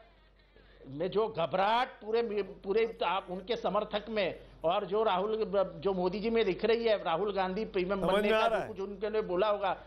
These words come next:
Speaker 2: समझ
Speaker 1: उसके
Speaker 2: में आ
Speaker 1: वो जो
Speaker 2: रहा है।
Speaker 1: घबराहट, उनको हंसी पैदा
Speaker 2: जितेंद्र
Speaker 1: हो
Speaker 2: भाई,
Speaker 1: रही है
Speaker 2: समझ
Speaker 1: हमारे
Speaker 2: में आ
Speaker 1: में।
Speaker 2: रहा है। शरद पवार मान लेंगे, मतलब राहुल गांधी को प्राइम मिनिस्टर, उनको दिक्कत नहीं होगी।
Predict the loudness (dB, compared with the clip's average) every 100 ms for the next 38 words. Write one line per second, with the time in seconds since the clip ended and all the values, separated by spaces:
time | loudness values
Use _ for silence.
0 | -10 -2 0 4 4 6 2 0 -4 0
1 | 2 0 -2 -2 -2 -2 -4 -2 0 0
2 | 0 2 4 2 2 0 0 2 4 2
3 | -4 -12 _ _ -4 0 2 4 4 4
4 | 4 0 2 2 2 2 2 4 4 4
5 | 0 0 0 2 0 0 -8 -8 -10 -8
6 | -2 0 2 0 0 2 2 0 -6